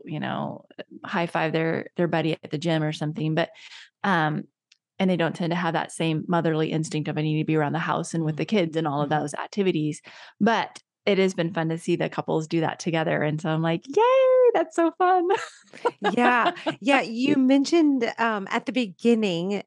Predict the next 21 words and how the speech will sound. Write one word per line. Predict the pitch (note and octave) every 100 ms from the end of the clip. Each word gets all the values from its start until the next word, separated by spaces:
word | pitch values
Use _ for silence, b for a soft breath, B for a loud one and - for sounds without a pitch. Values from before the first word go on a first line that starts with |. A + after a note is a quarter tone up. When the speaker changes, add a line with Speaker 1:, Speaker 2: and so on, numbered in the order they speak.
| -
Speaker 2:
that | F#3+ F#3+ F#3+ F3+ E3 - - _ _ _ _ _ _ _
it | - G#3 G#3
helped | G#3+ A3+ -
you | G#3+ A3+
to | G#3
work | F#3+ F3+
out | F3 D#3 F3
because | G3 G3+ F3+ - -
you | F#3+ F#3+
were | G#3 G3+
able | F#3+ F#3+
to | F#3
have | F3 E3+
peace | - A3+ -
about | E3 D3+ C#3+
it | D#3+ B2+
because | F3+ E3+
you | F3
could | F3+ F3+ C3
be | G#3+
there, | G#3 E3 C3+ A2+ E3